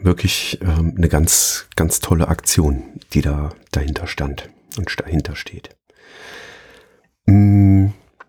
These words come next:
der Podcast ist broken, ne?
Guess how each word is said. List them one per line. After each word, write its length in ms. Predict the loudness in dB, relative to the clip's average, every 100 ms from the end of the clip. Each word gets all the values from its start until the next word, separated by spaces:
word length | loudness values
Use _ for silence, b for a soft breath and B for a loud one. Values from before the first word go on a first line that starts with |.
| _ _ _ _ _ _ _ _ -20 -10
der 160 | -2 -2
Podcast 500 | 0 -2 2 0 2
ist 240 | -2 2
broken, 560 | 2 2 2 2 4 4
ne? 160 | 2